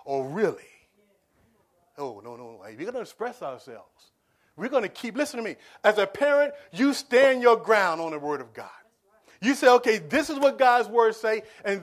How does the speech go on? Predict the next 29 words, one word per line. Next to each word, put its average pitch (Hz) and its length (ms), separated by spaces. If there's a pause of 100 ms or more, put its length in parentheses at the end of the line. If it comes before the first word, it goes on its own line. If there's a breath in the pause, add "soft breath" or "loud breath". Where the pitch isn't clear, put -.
(120)
this 311 220
is 311 60
what 269 180
I'm 254 60
gonna 233 200
preach." 233 300 (200 loud breath)
Now, 240 180
if 202 100
you 294 120
wanna 277 260
go 294 480
and 233 120
you 285 100
wanna 262 280
do 269 400
opposite 311 540
of 202 140
that, 208 240 (140 loud breath)
then 208 240
that's 311 320
on 277 260
you. 233 300 (160 loud breath)
But 226 180
as 247 220
for 240 160
me 269 360
and 220 220
my 320 300
house, - 600